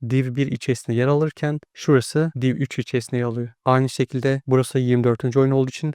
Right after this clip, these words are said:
burası div on iki oluyor. Burası da birinci oyun olduğu için burası div bir. Geriye kalan kısımlar zaten aynı.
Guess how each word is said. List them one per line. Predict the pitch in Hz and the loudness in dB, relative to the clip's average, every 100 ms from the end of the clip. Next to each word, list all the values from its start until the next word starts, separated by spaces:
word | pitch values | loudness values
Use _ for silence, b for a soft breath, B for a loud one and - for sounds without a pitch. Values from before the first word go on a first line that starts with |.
| - | -2
burası | 123 117 127 | -2 -2 0
div | 120 | 0
on | - 139 | 2 0
iki | 147 - | -2 -2
oluyor. | 143 143 151 147 | -2 0 -2 -2
Burası | 131 - | -2 -2
da | 139 117 | -2 0
birinci | 120 120 120 | 0 0 -2
oyun | 135 131 127 | 2 2 2
olduğu | 117 113 135 | -2 -4 -4
için | - 165 - - | -4 -4 -4 -4
burası | 123 - - | -4 -2 0
div | 139 | 0
bir. | 120 113 - - | 0 -6 -8 -8
Geriye | 120 131 131 | 2 6 6
kalan | - 127 113 | 2 0 0
kısımlar | 113 - 143 151 151 | -4 -8 -4 -2 -4
zaten | 127 123 117 135 | -2 0 0 0
aynı. | 131 117 143 | 0 0 -2